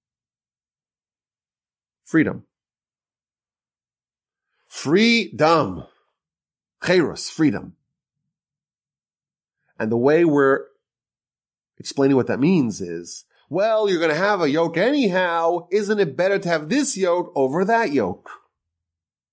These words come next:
But that doesn't sound like freedom. It sounds like a, maybe a more pleasant yoke,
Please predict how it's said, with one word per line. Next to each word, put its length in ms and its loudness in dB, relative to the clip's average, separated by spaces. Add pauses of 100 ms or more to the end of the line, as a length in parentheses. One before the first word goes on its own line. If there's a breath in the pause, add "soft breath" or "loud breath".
(1700)
But 80 0
that 100 4
doesn't 240 -4
sound 220 -2
like 120 -4
freedom. 440 -2 (680)
It 80 -4
sounds 140 0
like 120 -2
a, 80 -2
maybe 240 0
a 60 0
more 200 0
pleasant 520 0
yoke, 640 0